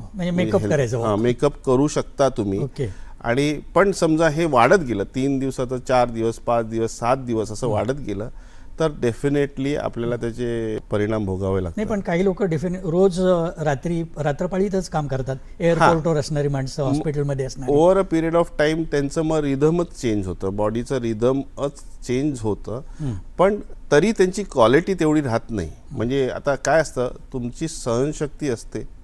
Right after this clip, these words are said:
Speaker 2: काही वयामध्ये तुम्ही ती
Speaker 1: हं.
Speaker 2: सहन करू शकता, ते रिदम चेंज होणं
Speaker 1: हं.
Speaker 2: हे सहन करू शकता, आणि काही वयानंतर ते तुम्हाला सहन होत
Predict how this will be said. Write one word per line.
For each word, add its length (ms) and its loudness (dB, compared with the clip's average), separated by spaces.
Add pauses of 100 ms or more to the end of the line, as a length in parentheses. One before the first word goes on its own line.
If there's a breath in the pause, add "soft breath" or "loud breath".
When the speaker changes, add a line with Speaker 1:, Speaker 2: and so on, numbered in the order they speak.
(680 soft breath)
Speaker 2:
काही 200 2
वयामध्ये 560 4
तुम्ही 240 -2
ती 480 -2
Speaker 1:
हं. 60 -4
Speaker 2:
सहन 380 2
करू 200 -2
शकता, 380 -4 (260)
ते 100 -2
रिदम 360 2
चेंज 440 0
होणं 260 0
Speaker 1:
हं. 160 -8
Speaker 2:
हे 160 -8
सहन 280 -4
करू 220 -6
शकता, 360 -10 (640 soft breath)
आणि 180 -2
काही 280 0
वयानंतर 500 0
ते 140 -4
तुम्हाला 320 -4
सहन 340 -4
होत 180 4